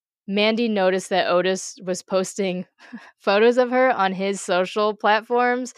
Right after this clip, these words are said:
and not in a creepy way, 'cause he was just being supportive. And so she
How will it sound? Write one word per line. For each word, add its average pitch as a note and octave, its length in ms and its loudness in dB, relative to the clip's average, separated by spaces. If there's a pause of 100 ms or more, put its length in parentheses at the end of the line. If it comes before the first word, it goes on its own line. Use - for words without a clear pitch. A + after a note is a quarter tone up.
(300)
and G3 260 -4
not F#3+ 240 2
in A#3+ 140 2
a A#3 80 2
creepy A#3 320 0
way, B3+ 240 4
'cause A#3+ 180 -4
he G#3 120 2
was F#3+ 140 0
just G3+ 300 -4
being G3 140 -2
supportive. F#3 640 -2 (320)
And F#3+ 120 -10
so G3+ 120 -4
she G#3 560 2